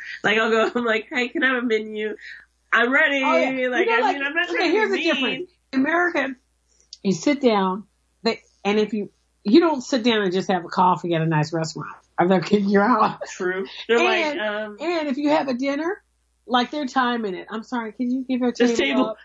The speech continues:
Speaker 1: this table will
Speaker 2: <laughs>
Speaker 1: be open in, like, five
Speaker 2: In
Speaker 1: minutes."
Speaker 2: Holland, you sit there and have a, they'll say, "What do you, would you like to drink?"
Speaker 1: Hour later.
Speaker 2: And I say, um, and then about
Speaker 1: Ten minutes.
Speaker 2: at least about
Speaker 1: At least
Speaker 2: ten
Speaker 1: twenty
Speaker 2: minutes.
Speaker 1: minutes.
Speaker 2: At least ten to fifteen minutes.
Speaker 1: At least.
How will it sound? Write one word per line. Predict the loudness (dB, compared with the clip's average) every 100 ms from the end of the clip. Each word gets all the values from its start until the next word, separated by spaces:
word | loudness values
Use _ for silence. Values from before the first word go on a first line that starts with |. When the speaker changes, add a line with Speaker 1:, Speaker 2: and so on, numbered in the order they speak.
| -4
Speaker 1:
this | -2 0
table | 0 0 -2
will | -4
Speaker 2:
<laughs> |
Speaker 1:
be | -4 -6
open | -6 -6 -6
in, | -4
like, | -6 -4
five | -4
Speaker 2:
In | 0
Speaker 1:
minutes." | 0 0
Speaker 2:
Holland, | -2 -4 -6 -12 _ -8
you | -6
sit | -4 -4
there | 0
and | 4
have | 4 2
a, | -4 -6
they'll | -4
say, | -2 -4
"What | 0
do | 0
you, | 2
would | 0 0
you | 0
like | 0 -2
to | -6
drink?" | -2 0 -2 -8 _ _ _ _ 0
Speaker 1:
Hour | 2 4
later. | 4 2 2
Speaker 2:
And | 4
I | 4
say, | 2 0 2 -2 -6 -2
um, | 0 0 -4 _
and | 2
then | 4 2 -2 -10 0
about | 2 2 0 _ _ _
Speaker 1:
Ten | 2 4
minutes. | 6 6
Speaker 2:
at | 6
least | 6 4
about | 0 0
Speaker 1:
At |
least | 0 4
Speaker 2:
ten | 4
Speaker 1:
twenty | 4
Speaker 2:
minutes. | 2 0 -4 -6 -4
Speaker 1:
minutes. |
Speaker 2:
At |
least | -4 -2 0
ten | 2 2
to | 2
fifteen | -2 2 2 2
minutes. | 0 -4 -8 2
Speaker 1:
At |
least. | 6 6 4 -4 -18